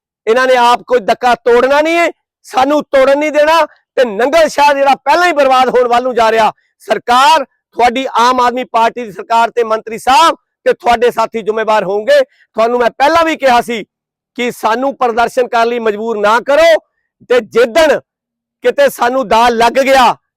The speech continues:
ਅਸੀਂ ਤੁਹਾਡੀ ਕੋਠੀ ਦੇ ਬਾਹਰ ਧਰਨਾ ਦੇਣਾ, ਫਿਰ ਪ੍ਰਸ਼ਾਸਨ ਤੇ ਤੁਸੀਂ ਖੁਦ ਜ਼ਿੰਮੇਵਾਰ ਹੋਵੋਗੇ। ਮੰਤਰੀ ਸਾਹਿਬ, ਇੱਕ ਵਾਰ ਫੇਰ ਬੇਨਤੀ ਕਰਦਾ ਕਿ ਨਗਰ ਕੌਂਸਲ ਨੰਗਲ ਦੇ ਕੰਮਾਂ ਨੂੰ ਰੋਕਣ ਦੀ ਬਜਾਏ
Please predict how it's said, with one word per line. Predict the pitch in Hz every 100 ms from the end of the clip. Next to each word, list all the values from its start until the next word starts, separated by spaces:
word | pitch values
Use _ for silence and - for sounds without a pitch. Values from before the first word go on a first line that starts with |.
| _ _ _ 214
ਅਸੀਂ | 233 269 262
ਤੁਹਾਡੀ | 233 240 247
ਕੋਠੀ | 247 240 226 240
ਦੇ | 240
ਬਾਹਰ | 196 233 294
ਧਰਨਾ | - 262 240 240
ਦੇਣਾ, | 233 262 339 320 - _ _
ਫਿਰ | 240
ਪ੍ਰਸ਼ਾਸਨ | 220 233 - 233 233 320 311
ਤੇ | - _ 262
ਤੁਸੀਂ | 226 247 240 -
ਖੁਦ | 311 285
ਜ਼ਿੰਮੇਵਾਰ | 262 254 233 233
ਹੋਵੋਗੇ। | 214 233 233
ਮੰਤਰੀ | 226 220 196
ਸਾਹਿਬ, | 254 269
ਇੱਕ | 269
ਵਾਰ | 262
ਫੇਰ | - 262 330
ਬੇਨਤੀ | 302 277 262
ਕਰਦਾ | 233 226 214 190
ਕਿ | - _ -
ਨਗਰ | 233 220 247
ਕੌਂਸਲ | 233 226 233 233
ਨੰਗਲ | 214 220
ਦੇ | 220
ਕੰਮਾਂ | 226 220 214
ਨੂੰ | 220 214
ਰੋਕਣ | 214 - 233
ਦੀ | 233
ਬਜਾਏ | 220 226 285 349